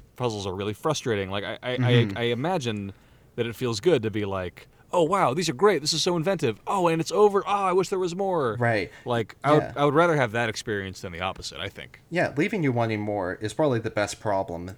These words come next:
Speaker 2: that you could have with this kind of
Speaker 1: Yeah.
Speaker 2: game.
Speaker 1: Yeah, yeah, yeah.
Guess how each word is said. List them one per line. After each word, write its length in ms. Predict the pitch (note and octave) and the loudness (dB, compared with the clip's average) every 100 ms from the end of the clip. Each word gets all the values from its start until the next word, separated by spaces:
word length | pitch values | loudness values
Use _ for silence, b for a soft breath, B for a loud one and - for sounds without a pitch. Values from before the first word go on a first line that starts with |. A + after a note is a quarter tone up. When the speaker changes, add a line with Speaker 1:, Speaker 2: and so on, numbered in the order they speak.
| _ | _
Speaker 2:
that 160 | G2+ D2 | -10 -10
you 60 | F#2 | -10
could 260 | A2 E2+ | -8 -6
have 300 | - F2 E2 | -6 -6 -6
with 100 | - | -10
this 160 | - - | -16 -14
kind 140 | - D#2 | -12 -6
of 40 | |
Speaker 1:
Yeah. 220 | G#2 E2 | -6 -6
Speaker 2:
game. 100 | D#2 - _ _ _ _ - | -10 -16 _ _ _ _ -18
Speaker 1:
Yeah, 160 | G2 F2+ | -14 -12
yeah, 160 | D2 | -12
yeah. 160 | A1 | -14